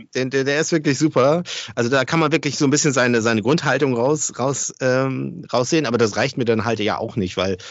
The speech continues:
wenn dann irgendwie, ich sag mal, zwischen Elversberg oder, oder, ähm, Hertha B S C muss man schon differenzieren und, ähm, das, das kam dann irgendwie nicht so richtig rüber. Jetzt kann man natürlich sagen, was intern kommuniziert wurde, äh, das wissen wir alle nicht.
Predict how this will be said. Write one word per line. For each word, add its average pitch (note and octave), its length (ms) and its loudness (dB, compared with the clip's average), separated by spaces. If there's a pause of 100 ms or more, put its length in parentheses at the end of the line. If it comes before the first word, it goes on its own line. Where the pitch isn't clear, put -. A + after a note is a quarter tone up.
(380)
wenn A#2+ 140 2
dann A2 120 4
irgendwie, G#2+ 500 2 (300)
ich - 140 -10
sag A#2+ 100 2
mal, A#2 120 4
zwischen A#2+ 240 0
Elversberg B2 680 2
oder, G#2+ 560 2
oder, G#2+ 400 2 (460)
ähm, A2 220 0
Hertha B2 280 2
B A2 120 4
S G#2+ 140 2
C B2 120 2
muss A#2+ 180 0
man A2+ 120 0
schon C3 200 0
differenzieren G2 840 -2
und, F#2+ 360 -6
ähm, G2+ 280 -4
das, A2+ 180 -2
das A#2 240 -4
kam C3 260 2
dann B2+ 120 2
irgendwie B2 180 0
nicht A2+ 140 2
so A#2 100 -2
richtig A#2 340 -2
rüber. C3+ 200 4
Jetzt G2+ 140 2
kann A#2 100 -2
man A2+ 100 2
natürlich G#2 300 0
sagen, G#2 240 -2
was G2 120 -2
intern B2 360 0
kommuniziert A2 640 0
wurde, G#2 600 2
äh, G2+ 40 0
das F#2+ 180 -4
wissen A#2+ 220 0
wir G2+ 100 2
alle A2+ 160 2
nicht. C3 280 0